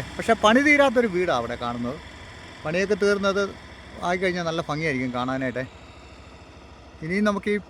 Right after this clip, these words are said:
ചെമ്പകപ്പാറ എന്ന് പറഞ്ഞ സ്ഥലത്തേക്ക് കുറച്ചും കൂടി ഇറങ്ങി പോകാനുണ്ട്. ചെമ്പകപ്പാറ പള്ളിക്കാനം എന്ന് പറഞ്ഞ സ്ഥലത്തെത്തിയേ. ഇവിടുന്ന് ഇടത്തോട്ട് കിടക്കുന്ന വഴിക്ക് പോയാൽ നമ്മൾ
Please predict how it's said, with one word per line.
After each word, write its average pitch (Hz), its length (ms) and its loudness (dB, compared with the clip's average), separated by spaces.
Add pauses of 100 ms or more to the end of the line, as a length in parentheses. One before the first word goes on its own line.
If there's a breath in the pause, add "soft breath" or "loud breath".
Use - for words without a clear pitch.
(200)
ചെമ്പകപ്പാറ 185 540 2
എന്ന് 220 120 0
പറഞ്ഞ 202 140 -4
സ്ഥലത്തേക്ക് 185 300 -4
കുറച്ചും 160 260 -8
കൂടി 190 160 0
ഇറങ്ങി 160 240 -4
പോകാനുണ്ട്. 131 320 -4 (1500)
ചെമ്പകപ്പാറ 175 480 6 (140)
പള്ളിക്കാനം 175 440 4
എന്ന് 175 100 0
പറഞ്ഞ 143 180 -2
സ്ഥലത്തെത്തിയേ. 123 400 -2 (320)
ഇവിടുന്ന് 156 280 0
ഇടത്തോട്ട് 190 300 2
കിടക്കുന്ന 185 340 2
വഴിക്ക് 170 220 0
പോയാൽ 175 200 0
നമ്മൾ 156 140 -4